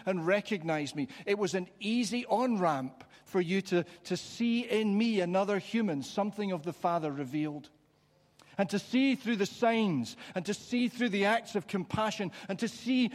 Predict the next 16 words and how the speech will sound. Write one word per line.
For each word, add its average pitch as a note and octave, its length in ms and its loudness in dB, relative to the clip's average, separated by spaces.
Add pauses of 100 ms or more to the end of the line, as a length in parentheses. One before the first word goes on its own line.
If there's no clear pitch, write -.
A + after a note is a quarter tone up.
and G3+ 100 2
hear A#3 340 2
through A#3 260 -2
the G3+ 100 -2
teaching A3+ 500 -4 (160)
about G#3 300 0
the G3 80 -4
Father, G3+ 540 -2 (320)
that G3+ 240 -4
something A#3 520 0
of E3+ 140 -2
what G#3 180 2
the G3+ 80 -4
Father F#3+ 400 0
is D3 180 -4
like. D#3 540 -8